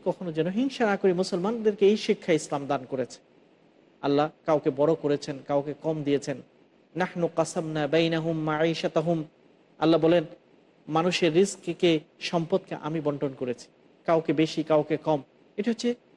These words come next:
দুই পক্ষকে পরীক্ষা করার জন্য। যাকে বেশি দেওয়া হয়েছে, তাকে পরীক্ষা করা হচ্ছে সে কতটুকু আল্লাহকে শুকরিয়া আদায় করে,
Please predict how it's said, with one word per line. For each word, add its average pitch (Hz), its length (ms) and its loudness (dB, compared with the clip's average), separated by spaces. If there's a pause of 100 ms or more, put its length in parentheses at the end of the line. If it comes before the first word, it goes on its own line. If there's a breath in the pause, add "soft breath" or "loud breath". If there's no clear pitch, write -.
(120)
দুই 254 180 6
পক্ষকে 269 440 2
পরীক্ষা 175 380 0
করার 143 220 4
জন্য। 151 220 0
যাকে 196 220 0
বেশি 247 240 0
দেওয়া 180 200 4
হয়েছে, 190 380 2 (300)
তাকে 214 200 2
পরীক্ষা 226 360 2
করা 202 200 4
হচ্ছে 190 300 0 (260)
সে 233 240 0
কতটুকু 226 440 2
আল্লাহকে 170 480 4 (600)
শুকরিয়া 175 380 2
আদায় 127 160 0
করে, 110 200 -12